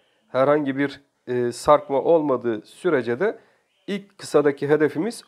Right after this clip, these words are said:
on iki lira elli kuruş seviyesine doğru giden gümüşü biz sizlerle birlikte takipte kalacağız.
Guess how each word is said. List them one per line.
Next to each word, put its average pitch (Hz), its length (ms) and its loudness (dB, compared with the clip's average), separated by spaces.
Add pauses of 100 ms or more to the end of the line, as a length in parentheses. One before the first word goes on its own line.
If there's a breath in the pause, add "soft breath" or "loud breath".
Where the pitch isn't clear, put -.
(120)
on 180 140 0
iki 143 240 -4
lira 175 340 0
elli 160 260 -2
kuruş 139 220 -6
seviyesine 135 600 -4
doğru 131 200 0
giden 165 420 0 (420 soft breath)
gümüşü 185 600 -4 (220)
biz 180 180 -8
sizlerle 160 520 2
birlikte 202 480 -2
takipte 151 560 0
kalacağız. 151 500 0